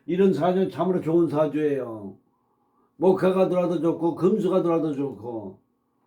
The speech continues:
그리고 여, 여, 여자 사주는 금이 들어오면 좋기 때문에 삼십삼 세, 사십삼 세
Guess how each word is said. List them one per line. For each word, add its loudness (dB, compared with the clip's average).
그리고 4
여, 2
여, 0
여자 2
사주는 0
금이 2
들어오면 2
좋기 -6
때문에 -6
삼십삼 -4
세, -4
사십삼 -2
세 -2